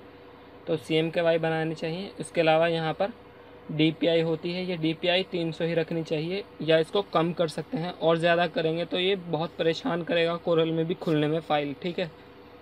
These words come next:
तो इसको ऐसे ही रखना है और उसके बाद बस ओके करना है, बाकी कुछ नहीं करना है, ठीक है। ओके कर दें और वो जो welcome screen आ रही है उसको यहाँ से close कर सकते हैं।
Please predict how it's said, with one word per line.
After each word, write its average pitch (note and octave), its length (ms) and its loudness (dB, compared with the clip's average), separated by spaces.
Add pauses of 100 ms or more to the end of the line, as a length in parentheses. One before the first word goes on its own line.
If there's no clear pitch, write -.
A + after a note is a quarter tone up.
(280)
तो E3 100 6
इसको D#3+ 260 -2
ऐसे D#3+ 320 -2
ही E3 60 -2
रखना E3 280 -2
है F#3 60 0
और F#3 80 0
उसके F3 200 -8
बाद E3 180 0
बस G#3+ 240 -6 (100)
ओके D#3+ 240 -2
करना D3+ 300 -2
है, F3 100 -4
बाकी D#3+ 280 -4 (160)
कुछ - 260 -8
नहीं D#3 140 -2
करना D3 260 -8
है, D3 80 -10
ठीक F3+ 220 -12
है। D#3+ 80 -12 (640)
ओके E3 260 -4
कर D#3 160 -2
दें D#3+ 200 -4 (1040)
और E3 100 0
वो F3 140 -6
जो F#3 160 -4
welcome F3 460 0 (120)
screen F3 400 -2
आ D#3+ 120 0
रही D#3+ 260 0
है F#3 100 -4
उसको F3+ 220 -6
यहाँ D#3+ 340 -2
से F#3+ 140 -10
close D#3+ 420 0
कर E3 140 0
सकते D#3+ 300 -8
हैं। F#3 180 -8